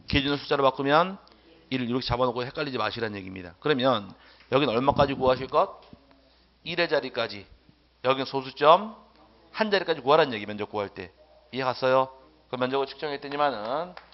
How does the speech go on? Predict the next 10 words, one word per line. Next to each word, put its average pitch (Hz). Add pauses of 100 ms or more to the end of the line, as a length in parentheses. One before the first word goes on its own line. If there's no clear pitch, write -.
(300)
본다면 143
설명 139
책 135
읽어드릴게요. 110
그래, 139
이거 117
들어야 139
알아, 113
이 110
말은. 107